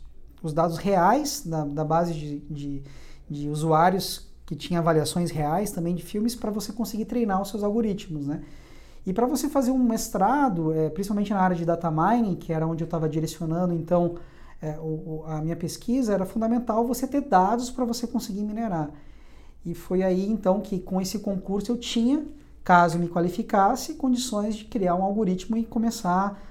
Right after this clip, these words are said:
a, a, a tentar fazer um recomendador de filmes, né? Então, eu acabei formando um timezinho, era um time pequeno, inicialmente duas pessoas, depois veio a ser três pessoas. Esse time fez um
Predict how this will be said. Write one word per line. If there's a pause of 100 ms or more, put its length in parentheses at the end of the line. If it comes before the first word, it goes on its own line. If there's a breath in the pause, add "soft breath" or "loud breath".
(340 loud breath)
a,
a,
a (220)
tentar
fazer
um
recomendador
de
filmes,
né?
Então, (380 loud breath)
eu
acabei
formando
um
timezinho,
era
um
time
pequeno,
inicialmente
duas
pessoas,
depois
veio
a
ser
três
pessoas. (680 loud breath)
Esse
time
fez
um